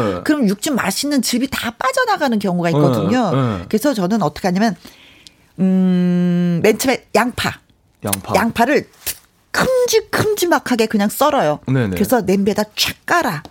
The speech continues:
Speaker 1: 밑에다가요?
Speaker 2: 네.
Speaker 1: 네.
Speaker 2: 그리고 대파를 한 뭐 굵은 거를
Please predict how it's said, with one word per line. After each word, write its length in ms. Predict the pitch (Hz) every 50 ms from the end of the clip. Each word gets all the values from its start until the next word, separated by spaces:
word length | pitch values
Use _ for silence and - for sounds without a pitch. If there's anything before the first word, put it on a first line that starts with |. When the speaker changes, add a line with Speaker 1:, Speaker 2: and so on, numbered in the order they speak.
| _ _
Speaker 1:
밑에다가요? 540 | - 131 127 - 135 113 98 98 104 113 -
Speaker 2:
네. 220 | - 226 175 131 - -
Speaker 1:
네. 180 | - 120 110 92 -
Speaker 2:
그리고 240 | - 226 247 226 196 -
대파를 680 | - - 214 247 - - 247 226 247 302 285 175 165 - _ - - - - - - - -
한 240 | - - 277 247 220
뭐 340 | 190 185 190 185 170 - - _ _ _ _ -
굵은 580 | - - - - 269 285 285 277 226 262 233
거를 340 | 196 190 180 240 269 180 -